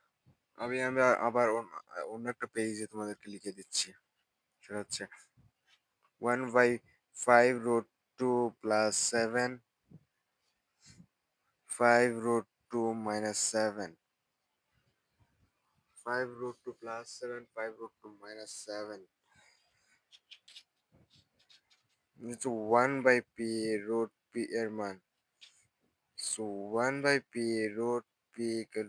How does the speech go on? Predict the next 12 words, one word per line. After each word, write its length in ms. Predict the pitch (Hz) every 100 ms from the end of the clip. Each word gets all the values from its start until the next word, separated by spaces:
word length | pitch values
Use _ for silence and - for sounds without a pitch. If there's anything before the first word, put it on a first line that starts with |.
| 107
হচ্ছে 280 | - - 110 101 - _ _ _ _ _ - -
এ 20 | 117 -
স্কয়ার 240 | - 127 110 -
five 400 | 113 113 120 123 - - 104
root 180 | 117 110
over 160 | 110 110 - _
two 220 | 120 117 110 - _ _ _ 110 -
square 420 | - 120 120 120 107 _ _ 104
minus 460 | 104 107 104 107 - - - 101
V 40 | 110 107 -
square। 400 | - 104 101 101 - _ _
So, 80 | -